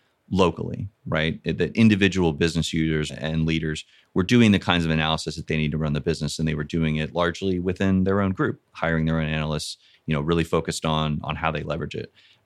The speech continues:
And as a global organization, uh, we, we're in a unique position to take advantage of the fact that data is more valuable when you combine it with more data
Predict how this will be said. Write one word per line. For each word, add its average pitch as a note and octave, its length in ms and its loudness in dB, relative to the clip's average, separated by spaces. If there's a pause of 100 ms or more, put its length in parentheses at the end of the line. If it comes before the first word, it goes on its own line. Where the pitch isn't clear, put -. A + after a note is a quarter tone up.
(100)
And E2+ 400 4 (480)
as A#2+ 220 4
a G#2+ 60 4
global A2+ 340 4
organization, D#2+ 760 0 (480)
uh, E2 180 2 (180)
we, G#2 240 4
we're G#2 220 6
in G#2 40 6
a G2 180 6
unique F#2+ 260 2
position F2+ 320 0
to - 80 -4
take F2 160 0
advantage F2+ 380 2
of D#2 80 -2
the D#2+ 160 -8
fact D#2 200 2
that D#2+ 120 -6
data E2+ 260 0 (100)
is - 120 -8
more E2 240 2
valuable D#2 500 0 (100)
when D#2+ 100 0
you D#2 100 0
combine D#2 400 -2
it D#2 120 -6
with D#2 200 -4 (220)
more D#2+ 300 2
data D2+ 320 0